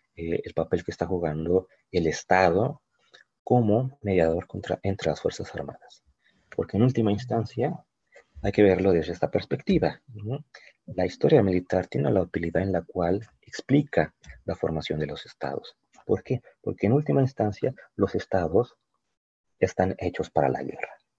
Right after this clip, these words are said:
Esto es, seguramente habrá en algún lugar, eh, alguna civilización altamente pacifista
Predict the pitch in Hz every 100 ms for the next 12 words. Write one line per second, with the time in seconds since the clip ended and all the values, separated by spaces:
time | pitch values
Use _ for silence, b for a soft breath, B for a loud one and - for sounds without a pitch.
0 | _ _ _ _ _ _ _ _ _ _
1 | _ - 98 - 82 76 - 143 156 135
2 | 135 135 104 98 101 107 - 82 80 80
3 | 78 76 90 92 90 78 82 85 - -
4 | _ _ _ _ _ b b b _ -
5 | 76 73 71 69 69 69 - _ _ _
6 | _ _ _ _ _ _ _ _ _ _
7 | _ _ _ 98 92 92 101 101 - 85
8 | 82 78 80 - 95 95 - _ - -
9 | - 90 95 87 87 87 92 82 73 69
10 | 69 67 67 69 67 71 69 78 - 117
11 | - 90 110